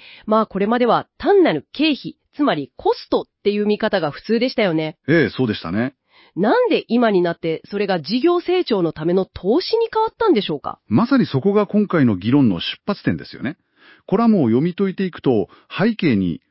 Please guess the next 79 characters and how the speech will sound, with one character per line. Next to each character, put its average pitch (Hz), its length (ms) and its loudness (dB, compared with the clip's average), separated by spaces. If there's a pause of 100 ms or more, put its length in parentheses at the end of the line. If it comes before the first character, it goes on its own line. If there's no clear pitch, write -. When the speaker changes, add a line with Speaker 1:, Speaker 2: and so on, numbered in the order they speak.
Speaker 2:
こ 175 100 0
の 170 100 2
数 156 200 0
年 151 180 4
で 147 80 2
起 143 120 2
き - 80 -16
た、 87 240 -2 (140)
も 101 160 -2
う 87 40 -2
無 123 140 4
視 - 120 -8
で 101 140 -2
き 196 100 -4
な 190 100 0
い 98 40 0
三 95 200 0
つ - 160 -6
の 147 260 2
大 143 60 0
き 98 120 -8
な 82 100 -8
社 - 180 -10
会 240 220 0
の 120 80 0
変 101 160 -2
化 87 100 -10
が 80 280 -14
浮 - 20 -12
か 90 140 -6
び 82 80 -4
上 78 80 -6
が 73 60 -8
っ - 20 -16
て - 100 -20
く - 120 -20
る - 40 -20
ん - 40 -20
で - 80 -20
す。 - 200 -20 (140)
Speaker 1:
三 247 280 0
つ 370 120 0
の 359 100 6
変 214 220 -2
化 160 280 -4
で 170 140 -6
す - 60 -16
か？ 131 200 -16
Speaker 2:
は - 200 -2
い。 92 140 -2 (400)
ま 196 100 0
ず 190 100 -4
一 156 180 -2
つ 165 100 -4
目 156 100 6
は、 95 280 0 (240)
二 110 120 0
千 214 280 0
二 156 100 2
十 143 180 0
三 139 280 0
年 104 160 2
か 95 100 -6
ら 85 100 -6
本 123 200 -2
格 127 160 -8
化 117 120 -8
し - 100 -14
た 117 260 -2
人 143 320 -4
的 196 280 -4
資 - 180 -8
本 185 300 -6
開 180 280 -4
示 214 120 0
の 208 80 2
義 92 160 -4
務 101 160 0
化 82 280 -6